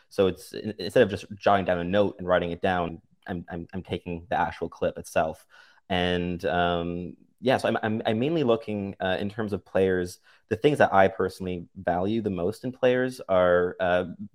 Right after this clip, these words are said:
things that, that are mo-, a lot more difficult to teach, right? So, for instance, skating is a great thing. I, I, you want, you want good skaters,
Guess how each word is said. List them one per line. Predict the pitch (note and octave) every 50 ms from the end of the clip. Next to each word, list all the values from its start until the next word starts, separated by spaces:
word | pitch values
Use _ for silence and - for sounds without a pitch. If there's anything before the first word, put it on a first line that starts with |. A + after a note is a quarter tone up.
| _ _ _
things | - B2 B2+ C3+ C3 A#2
that, | A2 - - - - _ _ -
that | G#2 F#2+ - - - _ _ _ _ _ _ _ _ -
are | G#2 G2 G2+ F#2 _ _ _
mo-, | G2+ A2+ - -
a |
lot | G#2+ A2+ F2
more | G#2 A2 G2
difficult | F2 - F2 - G2 - F#2 -
to | F2
teach, | - - - E2 - - - - - _ _
right? | - F#2+ F2+ F#2 F2 -
So, | - - G#2 G2+ G2 - - - _
for | - G3+
instance, | G#3 E3 A#2 - - -
skating | - - - - - D#3+ F3 A#2+ F2+ E2 E2 - - -
is | A2+ G#2+ G2 -
a | -
great | A2 G2 G#2+ G#2 G#2+ A2+ A#2+ - - -
thing. | - G2+ D#2+ C#2 A1 - _ _
I, | - G#2+ G2 - - -
I, | G#2 F2+ - - _ _ _ _ _ _ - - _ _ _ _ _ _ _ -
you | B2 B2+
want, | B2 A2+ A#2+ B2 C3+ C3 C3 B2+
you | C3 A2+
want | A#2 A#2+ A#2+ -
good | A#2 G#2
skaters, | - - - F#2 F2+ E2+ D2+ D2 - -